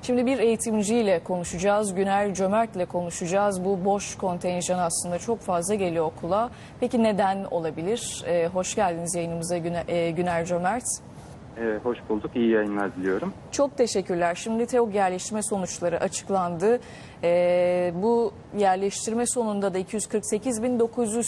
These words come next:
Speaker 1: sekiz boş kontenjan var. Şimdi bunun sebepleri ne olmuş olabilir ki sonuç bu şekilde çıktı?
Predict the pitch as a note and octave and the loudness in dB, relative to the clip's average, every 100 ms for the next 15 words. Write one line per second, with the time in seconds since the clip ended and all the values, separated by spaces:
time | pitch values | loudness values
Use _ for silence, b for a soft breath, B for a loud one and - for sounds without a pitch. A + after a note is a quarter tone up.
0 | - B3 A#3 C4 F#3+ A3+ B3+ - - A#3 | 0 -2 0 -2 2 2 2 -2 -4 -2
1 | G3 F#3+ F#3 F3+ G3 F#3 E3+ E3 - G#3+ | -2 -4 -4 -2 0 0 0 -2 -2 2
2 | G#3 A3 B B B - B3 D4 - B3 | 2 2 B B B -2 2 2 2 2
3 | B3+ B3+ B3+ B3 A#3+ A3+ F#3+ - G#3 G3+ | 4 2 2 4 4 2 -2 -2 0 2
4 | G3+ A3+ G#3 - G#3 A#3 - B B - | 2 2 0 0 2 2 -2 B B -2
5 | - B3+ C#4 A3 G3+ F3+ - E3 D#3+ E3 | 2 2 2 -4 -4 -4 -4 -2 0 0
6 | - - - F#3+ - - B3 C4+ | -4 -14 -6 -6 -6 0 2 2